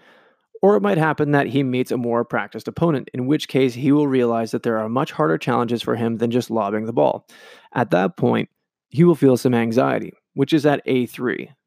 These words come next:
because at this point we have low skill, high challenge, or higher challenge. Um,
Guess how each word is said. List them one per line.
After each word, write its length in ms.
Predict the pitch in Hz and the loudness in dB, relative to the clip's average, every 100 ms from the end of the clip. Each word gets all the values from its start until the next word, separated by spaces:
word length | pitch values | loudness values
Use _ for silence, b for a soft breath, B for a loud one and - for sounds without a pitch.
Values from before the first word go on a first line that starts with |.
| _ _ | _ _
because 360 | - - 127 113 - 123 | -10 -2 -2 -4 -10 -10
at 120 | 107 | -6
this 160 | 113 | -8
point 360 | - 120 113 120 | -8 -8 -6 -6
we 180 | 117 110 | -4 -4
have 400 | 120 113 110 104 b b b - | -4 -4 -4 -8 b b b -4
low 240 | 127 165 | 2 2
skill, 440 | 175 - 135 127 - | 2 2 4 4 0
high 220 | 117 135 135 | -2 -2 0
challenge, 560 | - 117 110 110 - _ _ _ _ _ _ _ _ _ _ _ _ _ _ | -2 -2 -2 -4 -8 _ _ _ _ _ _ _ _ _ _ _ _ _ _
or 160 | 127 95 | -12 -10
higher 500 | - 120 110 113 123 | -6 -6 -2 0 0
challenge. 520 | - 110 113 135 - b b b b b b b b b _ _ _ _ _ _ _ - | 0 -2 -2 -4 -8 b b b b b b b b b _ _ _ _ _ _ _ -2
Um, 480 | 135 127 123 123 | 0 2 0 0